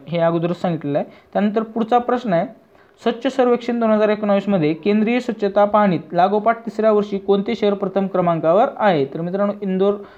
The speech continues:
मध्य प्रदेश हे शहर first आहे, त्यानंतर दुसरा अंबिकापूर जे छत्तीसगड राज्यातील आहे आणि तिसरा म्हैसूर जे कर्नाटक राज्यातील आहे. त्यानंतर पुढचा प्रश्न आहे बघा,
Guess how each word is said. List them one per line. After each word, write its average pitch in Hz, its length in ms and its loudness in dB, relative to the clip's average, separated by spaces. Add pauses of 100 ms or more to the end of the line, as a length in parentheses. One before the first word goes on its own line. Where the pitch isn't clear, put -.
(160)
मध्य 180 160 -2
प्रदेश 185 360 -2
हे 190 80 2
शहर 190 240 2
first 190 420 -2
आहे, 175 180 2
त्यानंतर 185 540 -4
दुसरा 190 500 0
अंबिकापूर 185 580 2
जे 180 160 0
छत्तीसगड 180 480 -2
राज्यातील 185 400 2
आहे 151 100 4
आणि 160 120 0
तिसरा 190 280 -2
म्हैसूर 190 340 0
जे 156 140 -2
कर्नाटक 180 420 -2
राज्यातील 170 480 0 (340)
आहे. 185 240 2 (520)
त्यानंतर 208 520 2 (540)
पुढचा 208 240 2
प्रश्न 233 340 0
आहे 160 200 2 (500)
बघा, 180 260 2